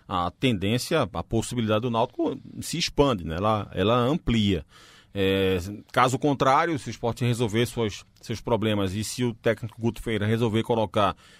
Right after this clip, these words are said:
aquilo que ele tiver de melhor no momento, aí as condições ficam muito parecidas, muito parelhas entre, entre os dois. Por isso que é difícil a gente ter uma, uma noção exata de qual vai ser a proposta de jogo do Sport, por exemplo, qual vai ser a proposta de jogo do Náutico,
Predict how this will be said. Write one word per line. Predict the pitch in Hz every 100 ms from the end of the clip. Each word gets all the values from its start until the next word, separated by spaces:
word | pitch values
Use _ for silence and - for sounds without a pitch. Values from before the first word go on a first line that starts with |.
| -
aquilo | - 135
que | 143
ele | 139
tiver | 120 123
de | 131
melhor | 135 113 113 110
no | 120
momento, | 135 127 139 277 247
aí | 240 311
as | 330 240
condições | - 139 135 113 131 165 - - - - -
ficam | 110 139
muito | 123 123 170 -
parecidas, | 175 170 - 123 101 90
muito | 113 -
parelhas | 165 143 117 139 143
entre, | 131 151 156 139
entre | - 117 156
os | 139
dois. | 104 85 - - - -
Por | - 110
isso | -
que |
é | 160
difícil | 170 147 147
a |
gente | 143 139 -
ter | 135
uma, | 147 156 151
uma | 127 135
noção | 151 143 - 139 160
exata | 120 104 123 151 175 156 - - -
de |
qual | 107 131
vai | 139
ser | - 127
a |
proposta | - 120 - 120 123
de | 95
jogo | 110
do | 110
Sport, | 101 - 104 107
por | - 98
exemplo, | 80 101 107 -
qual | - 104
vai | 110
ser | 113
a |
proposta | 120 107 117 110
de |
jogo | 95 107
do | 117
Náutico, | 95 95 110 92 -